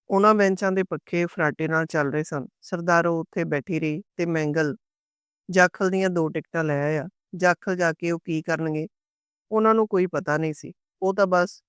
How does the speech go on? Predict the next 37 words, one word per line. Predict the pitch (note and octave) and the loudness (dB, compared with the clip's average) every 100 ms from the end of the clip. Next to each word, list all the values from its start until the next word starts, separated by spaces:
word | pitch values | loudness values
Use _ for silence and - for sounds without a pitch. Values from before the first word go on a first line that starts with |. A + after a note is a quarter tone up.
| F3 | -6
ਦੂਰ | F3 F3+ F3+ - | 0 2 2 2
ਭੱਜ | F3+ D3+ | 0 0
ਜਾਣਾ | D3+ D#3 | -2 -2
ਚਾਹੁੰਦੇ | D3 D3 C#3+ E3+ | -4 -4 -2 -4
ਸਨ, | - C#3 F3+ _ _ _ _ _ _ _ _ - | -4 -8 -10 _ _ _ _ _ _ _ _ -8
ਜਿੱਥੇ | G#3 F#3+ F#3 A3+ G3 | -2 0 0 2 2
ਉਹਨਾਂ | F3+ F3+ | 4 2
ਨੂੰ | F#3 F#3 | 2 -2
ਕੋਈ | F3+ E3 | -2 0
ਵੀ | E3 E3+ | 0 0
ਨਾ | E3 | 0
ਜਾਣਦਾ | D#3 D3+ C#3+ D3 E3+ | -2 -2 -2 -2 -2
ਹੋਵੇ। | E3 C#3 - _ | -2 -6 -8 _
ਜਾਖਲ | E3 E3+ - F3+ | 0 0 0 -6
ਪਹੁੰਚ | F3 D#3+ D#3+ - | -2 -2 -2 -6
ਕੇ | E3+ E3+ | -4 -2
ਉਹਨਾਂ | E3 E3 | -2 -2
ਨੂੰ | E3+ E3 | -4 -2
ਰਾਤ | D3 C#3+ - | -2 -2 -4
ਪੈ | D3 | -4
ਗਈ। | D3 D#3+ D3 _ _ _ _ _ _ - | -2 -2 -4 _ _ _ _ _ _ -2
ਹੁਣ | G3+ G3+ | 0 2
ਕਿੱਧਰ | F3 E3 E3+ | 0 0 2
ਜਾਣ? | E3+ D#3+ - _ | 0 0 -4 _
ਸਟੇਸ਼ਨ | - F3 F3 F3+ | -2 -2 0 -2
ਤੋਂ | F3+ | -2
ਬਾਹਰ | F3 E3 E3 | 0 2 0
ਢਾਬਿਆਂ | E3 E3+ D3+ D#3 | 0 -2 0 -2
ਵਾਲੇ | D3+ D3 | -2 -2
ਸਨ। | D3+ D#3 C#3+ - _ _ _ _ _ - | -4 -6 -6 -8 _ _ _ _ _ -4
ਇੱਕ | F#3+ F#3 - | -4 -2 2
ਢਾਬੇ | F#3+ F3 E3+ | 4 2 -2
ਤੋਂ | F3 F3 | 0 0
ਉਹਨਾਂ | E3 E3+ | 0 0
ਨੇ | F3 | 0
ਰੋਟੀ | E3 C#3+ D#3 | -2 -4 -8
ਖਾਧੀ | D3 D3+ D3+ D#3 | -6 -6 -4 -8